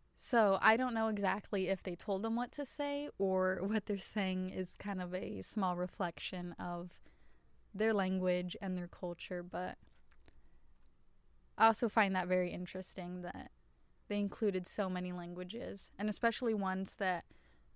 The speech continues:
aren't even spoken anymore, like Latin and Greek and, of course, Akkadian, but you never know what's gonna be closest to what they can understand.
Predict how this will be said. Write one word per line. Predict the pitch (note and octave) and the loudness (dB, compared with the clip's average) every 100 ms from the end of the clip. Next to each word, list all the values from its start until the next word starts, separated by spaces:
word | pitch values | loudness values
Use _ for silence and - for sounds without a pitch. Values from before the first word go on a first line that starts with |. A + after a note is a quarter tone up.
| - | 0
aren't | G3+ G#3+ | 4 6
even | G#3+ G#3 | 4 0
spoken | - - A#3+ A#3+ G3 | 2 4 4 4 -2
anymore, | F#3 F#3 F#3 F3+ - G#3+ - - - - - - - - - - | -2 -4 -6 -6 -6 -10 -14 -20 -20 -20 -20 -20 -20 -18 -18 -4
like | G#3+ G3+ F3+ G#3 | 2 4 2 2
Latin | A3 F#3 - F#3+ F3+ F3+ F#3+ | 4 2 0 -4 -4 -6 -6
and | F#3 F#3 F#3 | -6 -6 -6
Greek | F3+ F3+ F3 F3 - | -6 -6 -6 -8 -8
and, | - - G#3 - - - - - - _ | -8 -8 -8 -12 -20 -20 -20 -20 -20 _
of | G3+ | -10
course, | - G#3 F#3 | 0 2 2
Akkadian, | G3 - F#3+ F3+ F3+ F3+ F3+ G3+ - - - - | -2 -2 -2 -2 -4 -6 -8 -10 -14 -20 -20 -8
but | F3+ F3+ - - - - - - - - - - - - - - - - - _ - | -6 -6 -12 -20 -20 -20 -20 -20 -20 -20 -20 -20 -20 -20 -20 -20 -20 -20 -20 _ 4
you | A#3+ | 8
never | C4 C4 B3+ | 8 8 6
know | A3+ G#3+ | 6 6
what's | G3+ G3+ | 6 4
gonna | - G#3 | 2 0
be | F#3+ F3+ | 0 -2
closest | - G3 F3 - F3+ - - | 0 0 0 -2 -6 -6 -10
to | - F3 F3+ - | -6 -6 -4 -4
what | F#3+ F#3+ | -4 -2
they | F#3 | -4
can | F3+ F#3+ | -4 -6
understand. | F3+ F3+ F#3 - F#3+ - G#3 G#3+ | -6 -6 -8 -6 -6 -6 -6 -6